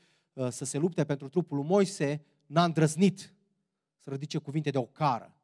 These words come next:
Da? Și vedem pe unii, uh, „Taie craca lui Satana ca să cadă jos”, cântam prin tabere, da? Ok? Uh, Domnul Iisus, da, pentru cei veniți din lume, nu mă,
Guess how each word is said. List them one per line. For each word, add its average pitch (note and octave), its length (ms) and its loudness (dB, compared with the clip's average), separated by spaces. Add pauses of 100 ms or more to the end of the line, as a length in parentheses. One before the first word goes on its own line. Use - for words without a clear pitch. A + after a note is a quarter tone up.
(300)
Da? C#3+ 240 -6
Și - 180 -14
vedem E3 480 -2
pe D3+ 160 -2
unii, E3+ 680 0 (440)
uh, B2+ 400 -8 (200)
„Taie F3 300 2
craca B2+ 800 -4 (180)
lui D#3 120 -6
Satana E3 840 -8
ca G3+ 120 -6
să G3 200 -10
cadă F3 720 -8
jos”, C#3+ 280 -10
cântam C#3 360 -6
prin C3+ 180 -8
tabere, G#2 380 -4
da? E3 280 -4 (380)
Ok? B2+ 200 -4 (800)
Uh, C3 440 0 (640)
Domnul F#3 440 2
Iisus, G#3+ 400 -4
da, C3+ 320 0
pentru C3+ 280 -10
cei D#3 180 0
veniți C#3 340 -2
din C#3 160 -8
lume, D#3 440 -2
nu D3+ 120 -4
mă, C3+ 180 -6